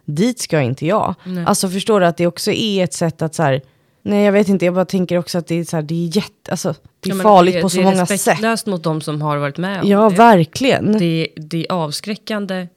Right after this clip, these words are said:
Speaker 2: mot patienter som kan vara rädda för att, liksom, behöva komma att, eh, vara med om det. Eh, det är liksom spär på en, en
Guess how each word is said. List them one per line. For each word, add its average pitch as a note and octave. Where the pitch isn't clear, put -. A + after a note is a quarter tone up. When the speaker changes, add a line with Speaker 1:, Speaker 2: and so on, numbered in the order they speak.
Speaker 2:
mot E3
patienter D3+
som D3+
kan C#3+
vara C#3+
rädda E3
för -
att, D#3+
liksom, D#3
behöva A3
komma F3+
att, -
eh, -
vara E3
med D#3+
om D2
det. -
Eh, E3+
det F3
är F3
liksom D#3
spär -
på G#3+
en, F3
en E3